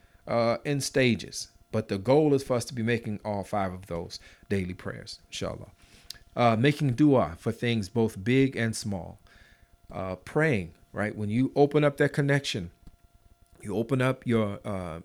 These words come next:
y-, your heart and your mind, realizing that, uh, God, that Allah is the provider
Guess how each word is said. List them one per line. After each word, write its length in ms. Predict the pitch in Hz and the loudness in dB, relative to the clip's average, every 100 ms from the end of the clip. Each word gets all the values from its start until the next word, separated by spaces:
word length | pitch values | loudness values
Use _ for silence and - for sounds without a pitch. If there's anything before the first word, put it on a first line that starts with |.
| - | -12
y-, 100 | 90 | -8
your 240 | 110 87 | -4 -4
heart 360 | 87 135 147 - | 2 2 2 -2
and 140 | 110 | -6
your 120 | 98 87 | -6 -4
mind, 420 | 104 123 123 120 - - _ | -2 -2 -2 -4 -10 -20 _
realizing 580 | 120 127 127 120 113 104 | 2 4 6 4 2 2
that, 260 | 113 113 110 _ _ _ - | 2 2 -2 _ _ _ -6
uh, 180 | 101 98 | -4 0
God, 460 | 113 135 113 127 | 2 2 2 0
that 120 | 110 | -2
Allah 320 | 104 107 131 123 | -2 -2 -2 0
is 160 | 117 101 | 0 -2
the 100 | 107 | -2
provider 560 | 117 110 107 85 - | -2 -2 -2 -4 -10